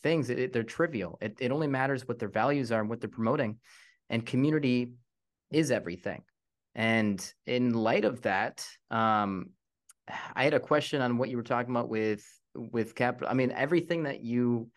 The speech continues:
were talking about, you basically were answering all of my questions. But, um, I do wanna ask where, i-, i-, in the middle, well, in the midst of everything that you were talking about, um,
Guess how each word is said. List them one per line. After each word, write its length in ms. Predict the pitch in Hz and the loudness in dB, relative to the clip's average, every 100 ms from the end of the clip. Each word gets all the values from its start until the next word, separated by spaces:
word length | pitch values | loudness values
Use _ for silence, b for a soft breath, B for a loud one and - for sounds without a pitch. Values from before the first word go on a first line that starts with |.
| b - | b -10
were 120 | 101 | -2
talking 340 | 113 113 120 | 0 0 0
about, 300 | 117 110 113 | 0 2 2
you 80 | 107 | 0
basically 400 | 113 110 - 113 | 0 0 -2 0
were 100 | 104 | 2
answering 460 | 104 107 - 101 101 | 0 -2 -2 -2 0
all 80 | |
of 80 | 101 | 0
my 120 | 104 | -2
questions. 480 | 98 113 113 107 101 | -2 -2 -4 -6 -6
But, 280 | - 104 92 _ B B B B - | 0 0 -2 _ B B B B -2
um, 380 | 113 107 101 - | 2 2 2 -2
I 120 | 113 | -4
do 180 | 107 131 | -2 0
wanna 220 | 165 156 | 2 2
ask 340 | 127 135 135 - | 4 2 0 -6
where, 640 | 123 117 131 170 180 160 - _ - | -6 2 4 4 2 0 -8 _ -16
i-, 160 | 92 - _ - | -14 -16 _ -14
i-, 280 | - 107 - | -12 -12 -8
in 480 | 135 147 165 170 170 | -4 -2 0 -2 -2
the 120 | 139 139 | -4 0
middle, 580 | 143 147 156 143 - _ _ _ _ | 2 4 2 2 -4 _ _ _ _
well, 240 | - 135 147 | -6 -2 0
in 120 | 147 | 0
the 100 | 131 | 2
midst 340 | 135 143 - | 0 -2 -4
of 120 | 120 | -4
everything 300 | 110 113 - | -2 -4 -2
that 120 | 113 110 | -4 -2
you 80 | |
were 100 | 110 | -6
talking 420 | 107 113 120 127 117 | -2 -2 -2 -4 -4
about, 380 | 95 98 104 _ _ _ _ _ _ _ _ b b b b - | -2 -2 -4 _ _ _ _ _ _ _ _ b b b b -4
um, 360 | 113 107 101 | 0 0 0